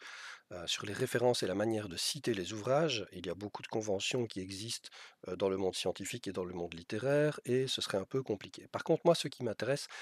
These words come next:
c'est la composition d'une note de bas de page, qui peut servir pour une référence, mais qui va parfois aussi servir pour une petite explication.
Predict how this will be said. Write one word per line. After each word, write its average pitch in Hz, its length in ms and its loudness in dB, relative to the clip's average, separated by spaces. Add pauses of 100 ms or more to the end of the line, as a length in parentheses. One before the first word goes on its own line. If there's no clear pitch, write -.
(200)
c'est - 340 2
la 110 100 2
composition 131 640 0
d'une 110 340 0
note 123 480 8
de 113 60 0
bas 101 140 -4
de - 100 -20
page, 143 440 2
qui - 120 -6
peut 160 240 6
servir 127 560 0
pour 104 160 -8
une 101 80 -4
référence, 127 640 0
mais 143 180 8
qui - 180 -10
va 113 180 2 (240)
parfois - 320 0
aussi 120 260 -4
servir 104 320 -4
pour 87 140 -8
une 92 80 -10
petite - 280 -10
explication. - 480 -10